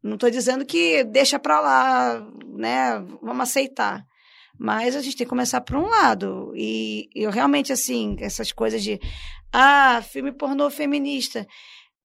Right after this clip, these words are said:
Eu tenho umas pessoas que realmente fazem uma coisa, mas é, é, é aquilo, né? A gente pensa assim, "Ah, a mulher quer um filme mais bem acabado, com roteiro." A mulher nem quer ver isso, cara. É, mas assim, é, é meio que proteger o trabalhador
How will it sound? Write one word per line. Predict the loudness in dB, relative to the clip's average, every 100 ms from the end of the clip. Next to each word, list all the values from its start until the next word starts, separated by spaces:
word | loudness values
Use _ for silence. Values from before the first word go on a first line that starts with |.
| _ 0
Eu | 6 6 6 0 0 -2 -6 -12 _ _ _ _ _ _
tenho | 2 4
umas | 4 2 0
pessoas | -2 -2 -2 -2
que | 0
realmente | -2 0 -2 -4
fazem | -4 -4 -4
uma | -6
coisa, | 0 0 2
mas | 0
é, | 2
é, | 4 4 2 0 4
é |
aquilo, | 2 2 2 2
né? | 4 4 4 4
A |
gente | 0 -4
pensa | -6
assim, | -4 -4 0
"Ah, | 2 4 4 2
a |
mulher | 0 -2 -2
quer | -4 -10
um |
filme | -8 -6
mais | -4 -6
bem | -6 -6
acabado, | -6 -10 -8 -4 -2 0 -2 -4
com | -8
roteiro." | -12 -8 -8 -4
A |
mulher | -4 -2 -2
nem | -2
quer | -6 -4
ver | -2
isso, | -2 -4 -10
cara. | -14 -14 -18 _ _ _ _ -20 -18 -20 -20 -20 -12
É, | -6 -2 0
mas | 0 0
assim, | 0 0 -2 -2 -2
é, | -6 -4 -10 -4 -2
é |
meio | 2 0
que | 0 -4
proteger | -4 -4 0 0 2 0 0
o | -2
trabalhador | -2 0 2 0 -2 0 0